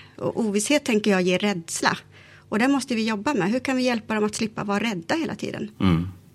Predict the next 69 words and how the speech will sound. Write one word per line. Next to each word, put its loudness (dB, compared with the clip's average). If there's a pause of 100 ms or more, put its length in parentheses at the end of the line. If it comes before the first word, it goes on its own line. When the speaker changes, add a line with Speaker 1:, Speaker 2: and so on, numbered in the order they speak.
(240)
Speaker 2:
Man 4
får 4
ju 6
mycket 2
frågor. 0
Speaker 1:
Mm. -2 (420)
Speaker 2:
Mängder 2
med -2
frågor. -2
Speaker 1:
Mm. -4 (680)
Speaker 2:
Men 4
det 6
som 6
slår 6
mig 6
i 6
det 4
här 4
nu 2
då, 2
som 4
lekman, 2
så, 0
alltså, 0
även 2
om 4
jag 0
vore 2
läkare 2
och 2
hade 2
en 2
patient, 0
så -6
skulle 0
det 2
väl -2
ganska, -2 (120)
jag 0
skulle -2
tycka 0
det -2
vore 2
bra 4
att -2
veta 2
vad 2
den 2
här 2
patienten, 0 (420)
"Du, 2
Kalle, 4
tycker 2
det 2
är 2
kul 2
att 0
cykla, 0
vi 0
satsar 2
på -2
det, 0
hur 0
Speaker 1:
Mm. 2
Speaker 2:
går 8
det 4
för 0
dig? 0
Vi, 0